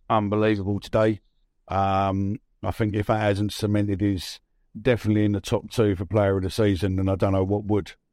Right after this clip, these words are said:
Um, do you know what I mean? Just one sec, Steve, before you come in. If you do wanna, if you do wanna get involved, it's really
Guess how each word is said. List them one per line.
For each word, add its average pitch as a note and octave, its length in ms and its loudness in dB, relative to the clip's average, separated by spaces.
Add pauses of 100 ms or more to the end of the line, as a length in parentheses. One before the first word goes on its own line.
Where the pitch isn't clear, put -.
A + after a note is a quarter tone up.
(480)
Um, F#2 560 -2
do F#2+ 600 -8
you - 20 0
know G2+ 100 0
what G#2 80 2
I G#2+ 40 2
mean? G2+ 260 0
Just A#2+ 220 -2
one B2+ 160 2
sec, - 260 -4
Steve, G#2+ 300 -4
before A2+ 200 -4
you G#2+ 60 0
come A2+ 140 -2
in. G#2+ 80 -4 (260)
If C#3 100 -2
you E3+ 80 -2
do G3 160 2
wanna, F3 220 0 (160)
if D3+ 140 -4
you E3+ 80 -2
do F#3 120 4
wanna E3+ 160 0
get D#3+ 160 0
involved, B2+ 400 0
it's A#2 160 -10
really A#2 380 -2